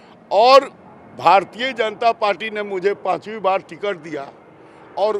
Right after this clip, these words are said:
उनके, उनके तथाकथित मजबूत नेता को शिकस्त करके इस जगह पर आया हूँ। तो उनको जब मैं उत्तर दे रहा था,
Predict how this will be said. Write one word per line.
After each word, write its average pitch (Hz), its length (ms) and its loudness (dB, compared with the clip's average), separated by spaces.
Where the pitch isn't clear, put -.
उनके, 214 420 -4
उनके 196 420 -6
तथाकथित 214 960 -4
मजबूत 208 600 -4
नेता 220 420 -4
को 220 180 -6
शिकस्त 196 500 -4
करके 175 360 -8
इस 143 120 -8
जगह 151 220 -4
पर 143 200 -8
आया 131 180 -8
हूँ। 98 180 -20
तो 233 180 2
उनको 226 320 -4
जब 226 220 -6
मैं 226 180 -4
उत्तर 208 360 -6
दे 185 160 -8
रहा 151 280 -2
था, 113 220 -20